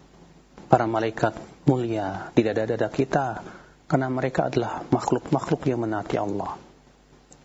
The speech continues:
Para nabi mulia di mat-, di hati-hati kita, karena mereka makhluk-makhluk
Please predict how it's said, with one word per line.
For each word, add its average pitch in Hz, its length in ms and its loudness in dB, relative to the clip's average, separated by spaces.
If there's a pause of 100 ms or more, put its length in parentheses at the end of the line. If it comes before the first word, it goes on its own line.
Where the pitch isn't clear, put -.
Para 135 160 6
nabi 143 560 -2 (160)
mulia 165 560 0
di 120 80 0
mat-, 117 240 -2
di 127 80 4
hati-hati 113 480 0
kita, - 480 -2 (480)
karena 175 240 2
mereka 190 400 0
makhluk-makhluk 180 800 0